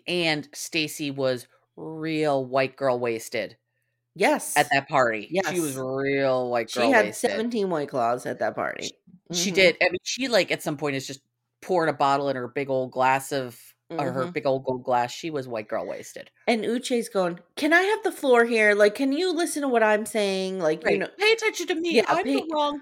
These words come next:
Speaker 1: party
Speaker 2: Can I
Speaker 1: here."
Speaker 2: finish my thought? And then
Speaker 1: Right.
Speaker 2: Stacy chimes in. Well, first of all, all the girls, including Stacy, are like, "No, dude, that's not how this went down."
Speaker 1: Mm-mm.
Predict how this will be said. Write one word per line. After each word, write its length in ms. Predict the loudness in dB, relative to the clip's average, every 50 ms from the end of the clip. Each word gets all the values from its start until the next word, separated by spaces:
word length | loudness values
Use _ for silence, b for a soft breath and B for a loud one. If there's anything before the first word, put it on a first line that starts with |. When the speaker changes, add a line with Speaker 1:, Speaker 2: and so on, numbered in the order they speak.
| -12 _ 0
Speaker 1:
party 240 | 2 2 4 4 2
Speaker 2:
Can 140 | 4 4 6
I 100 | 4 4
Speaker 1:
here." 240 | 4 2 0 0 0
Speaker 2:
finish 360 | 0 0 0 0 -2 -4 -4 0
my 180 | 0 0 0
thought? 680 | 0 0 4 4 6 6 6 4 4 4 2 2 0 -2 -2 -2
And 160 | -2 0 2
then 340 | 0 0 0 -2 -4 -8 -10 -12
Speaker 1:
Right. 80 | -10 -10 -10
Speaker 2:
Stacy 500 | -6 -2 -2 0 0 -2 -4 -6 -8 -8
chimes 500 | -6 -2 -2 0 0 0 -2 -6 -6 -6
in. 400 | -6 -6 -6 -6 -8 -10 -12 -14 -16 _ _
Well, 240 | 4 4 4 4 4 2
first 260 | 2 2 2 0 0
of 80 | 2
all, 120 | 2 4 6
all 200 | 6 6 4 4
the 100 | 2 -2
girls, 260 | -2 0 0 0 0 -2
including 380 | -6 -4 0 0 2 2 0
Stacy, 340 | -2 -2 -2 -2 -2 0 0 0
are 40 | 2
like, 140 | 0 0 0
"No, 220 | 0 0 0 2
dude, 280 | 0 0 -2 -2 0 2
that's 260 | 2 2 2 2 0
not 200 | 0 0 0 2
how 240 | 0 0 0 -2 -2
this 280 | -4 -6 -6 -4 -6
went 180 | -6 -8 -4 -2
down." 340 | -2 -2 -2 -4 -6 -12 -10 -8
Speaker 1:
Mm-mm. 400 | -8 -8 -6 -8 -10 -10 -10